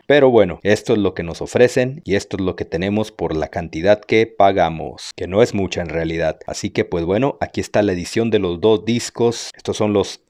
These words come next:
créditos originales del álbum. Están los nombres de los cinco miembros, pero también aparece aún Ace Frehley.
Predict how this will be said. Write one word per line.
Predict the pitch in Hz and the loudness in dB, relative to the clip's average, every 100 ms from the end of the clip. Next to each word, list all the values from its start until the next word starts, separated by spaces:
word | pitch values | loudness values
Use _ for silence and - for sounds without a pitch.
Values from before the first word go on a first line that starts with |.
| - | 2
créditos | 117 135 131 101 - | 4 6 4 -2 -2
originales | 90 - 92 95 92 | -4 -2 -2 0 0
del | 82 80 | -2 0
álbum. | 85 87 107 113 - _ - | 0 0 -4 -8 -12 _ -20
Están | - 85 92 | -6 -4 -2
los | 87 | -2
nombres | 87 104 104 87 | 0 2 2 0
de | |
los | 82 73 | -2 -4
cinco | - 113 104 | -4 -2 -2
miembros, | 98 95 104 107 - | 0 0 0 0 0
pero | 80 73 | -6 -6
también | - 76 80 101 | -8 -6 -4 -2
aparece | 92 80 82 - 87 | -2 -2 -2 -2 -4
aún | 85 92 - _ - | -4 -4 -8 _ -6
Ace | 92 90 - | -4 -4 -6
Frehley. | - 101 92 85 98 | -6 -2 -2 -2 -8